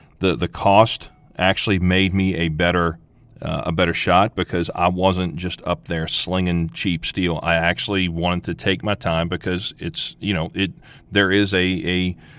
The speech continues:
there's a cost consideration that, that goes into shooting the best that there is. And I definitely think that Apex is. So, um, what did we, uh, what did we not cover that you wanted to get into?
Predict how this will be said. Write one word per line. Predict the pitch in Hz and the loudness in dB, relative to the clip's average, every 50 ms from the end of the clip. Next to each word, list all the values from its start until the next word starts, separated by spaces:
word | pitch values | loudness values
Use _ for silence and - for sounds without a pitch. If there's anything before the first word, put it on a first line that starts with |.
| - - - - | -20 -20 -20 -8
there's | - 92 92 95 | -6 -4 -4 -4
a | 95 | 0
cost | - - 110 123 143 - | 4 6 6 6 6 4
consideration | - 85 82 - - 82 78 78 78 73 71 - - - - - - - - | 0 -2 -2 0 0 0 0 0 0 0 -2 -4 -6 -8 -10 -12 -14 -12 -4
that, | - 90 87 60 69 | 0 0 0 0 0
that | 90 90 80 | -2 -2 0
goes | 78 92 87 87 87 80 | 0 0 2 2 0 0
into | 85 85 87 87 82 - 90 87 85 80 80 80 80 - - - - - - - _ _ _ _ _ - - 71 - - - | 0 0 0 0 0 0 0 0 0 0 0 -2 -4 -8 -14 -20 -20 -20 -20 -20 _ _ _ _ _ -16 -16 -14 -14 -12 -6
shooting | 98 - - - - 110 101 95 101 95 92 92 92 92 - - | -4 -2 0 2 4 4 4 4 4 4 4 2 2 0 -2 -4
the | 90 | -2
best | 82 92 104 95 73 - - - - - - - - | 2 4 4 4 2 0 -4 -8 -10 -16 -20 -14 -6
that | - 82 80 | -6 -6 -4
there | - 85 87 98 | -2 0 0 0
is. | 90 73 57 - - - | 0 -2 -4 -8 -6 -4
And | - 85 82 82 80 80 80 80 80 - | 0 2 2 2 2 2 2 0 0 -2
I | - 87 | -2 -4
definitely | 80 78 90 87 - - 87 87 | 0 0 0 0 0 -2 -6 -6
think | 80 - - 87 87 85 - | -6 -4 -4 -4 -4 -4 -2
that | - 87 85 85 85 85 82 | -2 -2 0 0 -2 -4 -6
Apex | - - 85 82 82 - 92 85 - - | -6 -4 -4 -4 -2 -2 -2 -2 -2 -2
is. | 85 87 82 76 - - | -4 -2 -2 -4 -4 -6
So, | - - 80 80 78 78 - - - - - _ - - | -4 -2 -2 -2 -2 -4 -8 -14 -20 -20 -20 _ -10 -6
um, | 82 82 80 80 78 80 - 90 | -2 -2 0 0 -2 -4 -2 2
what | 98 117 123 - | 2 2 4 4
did | 131 113 110 | 0 0 2
we, | 117 120 113 110 107 107 | 0 0 2 2 2 2
uh, | 104 101 101 98 | 2 2 2 2
what | 95 110 117 | 2 2 0
did | 123 117 | 0 2
we | 120 120 | 0 2
not | 113 113 107 - | 2 2 0 0
cover | - - 120 113 107 101 | 2 4 4 4 4 2
that | 98 90 - | 0 0 0
you | 107 98 | -2 -2
wanted | 98 98 92 | 0 -2 -2
to | - 92 | -2 -2
get | 92 92 | 0 0
into? | 95 101 101 - - 76 71 76 | 0 0 -2 -4 -6 -8 -8 -10